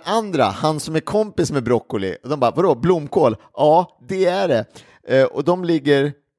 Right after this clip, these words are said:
på varsin sida, och i mitten är det tomt. Eh, och sen så,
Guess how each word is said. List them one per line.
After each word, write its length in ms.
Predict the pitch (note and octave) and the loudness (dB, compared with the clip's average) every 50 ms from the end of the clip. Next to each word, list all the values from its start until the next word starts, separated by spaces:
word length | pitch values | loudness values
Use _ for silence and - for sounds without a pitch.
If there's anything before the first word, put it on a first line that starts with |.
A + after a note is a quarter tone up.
| _ _ _ _ _ _ | _ _ _ _ _ _
på 120 | - - D#3+ | -8 -6 0
varsin 500 | C#3 D3 C#3+ D3 D3 - - D3 C3 C3 | 2 4 4 4 2 0 -4 -4 -6 -6
sida, 680 | - - - D3 B2 A#2+ B2 C3 D#3+ C3 G#2+ G#2 G#2 - _ _ _ _ - _ _ _ - | -6 -8 -8 -6 -6 -6 -2 0 0 2 2 0 -2 -6 _ _ _ _ -20 _ _ _ 0
och 180 | C3+ C3+ - - | 0 0 0 -2
i 120 | - C#3 | -6 -4
mitten 600 | C#3 D3 D#3 - _ _ - D#3+ D3+ D3 C#3+ - - | -4 -4 -6 -6 _ _ -2 -2 0 0 -2 -6 -6
är 140 | - C3 C3+ | -6 -2 0
det 240 | B2+ A#2+ - _ | 0 -2 -2 _
tomt. 560 | - - D#3+ C3+ A#2 G#2 G2+ - _ - - _ _ _ _ _ _ _ _ _ - A2+ | 0 0 2 2 0 -2 -8 -12 _ -20 -20 _ _ _ _ _ _ _ _ _ -2 2
Eh, 340 | A#2+ A#2+ A#2 A#2 A#2+ A2 - - | 4 4 6 4 4 2 0 -2
och 180 | - C#3 C#3+ | 0 0 0
sen 240 | C#3 - D3+ D3+ D3+ | 0 0 0 0 2
så, 80 | - | 2